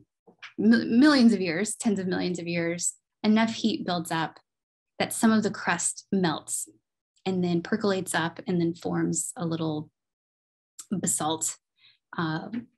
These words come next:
layer on the surface of the moon. But the lunar magma ocean says that that melt should be global, should be, surround the entire moon.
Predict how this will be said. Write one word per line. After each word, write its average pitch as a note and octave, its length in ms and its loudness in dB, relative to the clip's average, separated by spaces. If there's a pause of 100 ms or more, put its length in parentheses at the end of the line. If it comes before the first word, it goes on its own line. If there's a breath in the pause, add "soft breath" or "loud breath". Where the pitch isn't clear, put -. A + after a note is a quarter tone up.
(880)
layer F3+ 420 2
on F#3 180 0
the F3 60 0
surface F3+ 380 -6
of E3+ 120 -8
the - 60 -14
moon. - 340 -2 (2000 soft breath)
But - 380 0 (500)
the G#3+ 140 2
lunar A#3 300 6
magma G3+ 340 2
ocean B3+ 640 0
says F#3 480 -6
that F#3+ 180 -10
that - 220 -2
melt A3+ 460 0 (460)
should - 280 -6
be F#3 240 -4
global, F#3 640 0
should F3+ 220 -10
be, - 140 -10
surround F#3+ 440 -2
the F#3 60 0
entire F#3 560 -2
moon. G3+ 480 2